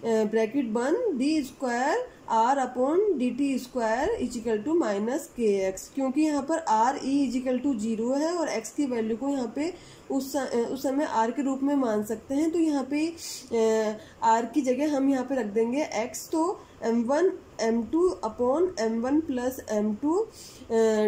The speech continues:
डी स्क्वायर एक्स upon डी टी स्क्वायर minus K X। यहाँ पे जो एम वन एम टू upon एम वन plus एम टू है वो बराबर है म्यू के। म्यू यहाँ पर है रिड्यूस्ड मास।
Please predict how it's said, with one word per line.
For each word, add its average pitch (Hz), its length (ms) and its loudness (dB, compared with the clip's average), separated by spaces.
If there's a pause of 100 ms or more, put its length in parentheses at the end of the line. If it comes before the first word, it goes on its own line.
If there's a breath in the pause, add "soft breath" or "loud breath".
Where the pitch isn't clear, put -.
(100)
डी 311 180 4
स्क्वायर 262 460 0
एक्स 254 340 -4
upon 311 380 0
डी 240 100 -2
टी 262 200 -4
स्क्वायर 254 460 -2
minus 233 500 2 (580)
K 196 380 2
X। - 80 -12 (2000)
यहाँ 262 300 2
पे 392 180 4
जो 320 380 2
एम 240 220 4
वन 320 280 4 (120)
एम 240 220 2
टू 330 340 2
upon 262 360 0 (120)
एम 233 220 0
वन 302 140 4
plus 285 340 0 (140)
एम 226 200 0
टू 262 200 -4
है 285 260 0
वो 302 200 0
बराबर 233 380 0
है 269 340 -2 (440 loud breath)
म्यू 277 260 6
के। 214 380 0
म्यू 269 240 6
यहाँ 330 260 2
पर 330 180 0
है 349 200 2
रिड्यूस्ड 233 520 0
मास। 175 560 -2